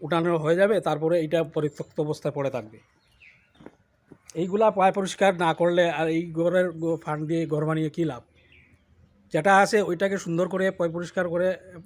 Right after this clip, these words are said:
একটা পরি-, সু-, পূজাস্থলের সুন্দর পরিবেশ গড়ে তোলা আমার মনে সবচেয়ে বড় দরকার, প্রয়োজন।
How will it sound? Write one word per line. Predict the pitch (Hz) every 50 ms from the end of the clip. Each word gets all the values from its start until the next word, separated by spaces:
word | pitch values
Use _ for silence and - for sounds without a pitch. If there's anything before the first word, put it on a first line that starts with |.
| - -
একটা | 180 165 - - - 175 180
পরি-, | 175 - 185 160 165 160 -
সু-, | 165 147 - - - - - - - _ _ -
পূজাস্থলের | 180 160 196 214 208 208 - 196 180 185 190
সুন্দর | - - 151 151 151 175 170
পরিবেশ | 165 175 165 170 175 165 156
গড়ে | 147 151 151 156
তোলা | 156 151 147 147 175 196 - - - - - - - -
আমার | 147 156 165 175 185 180
মনে | 170 160 156 165 185 208 - - _ _
সবচেয়ে | - - 185 - - 190 170
বড় | 156 151 147 147 143
দরকার, | 139 143 135 127 - 139 135 -
প্রয়োজন। | - 147 143 139 139 143 135 113